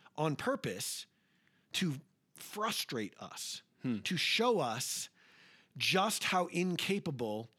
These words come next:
Speaker 1: of keeping it we were, in fact,
Speaker 2: Right.
Speaker 1: so that we would recognize, "I can't keep the law," and then recognize the grace of God in Jesus Christ, um, which is good because God is good.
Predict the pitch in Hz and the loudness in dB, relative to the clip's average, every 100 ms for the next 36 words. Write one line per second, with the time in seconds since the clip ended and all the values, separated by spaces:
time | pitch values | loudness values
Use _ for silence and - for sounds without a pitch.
0 | - - - 143 - - 233 - 131 92 | -20 -14 -6 -4 -2 0 0 0 0 -2
1 | 90 113 - _ _ _ _ - 147 170 | -4 -8 -16 _ _ _ _ -2 2 4
2 | 165 165 143 110 - - - - - - | 4 4 2 0 -6 -10 -12 -16 -18 -10
3 | 101 92 - 233 240 165 135 110 117 - | -2 2 4 8 6 6 2 0 -4 -8
4 | - 147 156 147 135 165 - 165 139 127 | -6 2 2 4 4 2 2 0 0 0
5 | 123 123 - - 170 170 202 180 175 240 | 0 -2 -8 -4 0 2 0 -2 -4 -4
6 | - 117 98 95 110 - - _ _ _ | -4 -4 -4 -4 -8 -12 -20 _ _ _
7 | - 156 160 156 156 156 160 147 135 131 | 0 2 4 4 2 2 -2 -2 0 -2
8 | - 131 120 139 120 113 127 123 113 104 | -4 -6 -2 -2 -2 -2 -2 -2 -2 -2
9 | 110 104 - - - - - - - - | -4 -6 -10 -10 -10 -14 -18 -20 -20 -14
10 | - 151 147 135 131 - 151 - - - | 0 2 2 -2 -8 -14 -16 -18 -20 -20
11 | - 156 180 175 - - - 175 143 110 | -8 2 2 2 -2 -4 -2 0 0 2
12 | 202 240 180 - 147 107 135 123 101 - | 4 4 0 0 0 0 0 0 -4 -8
13 | - | -14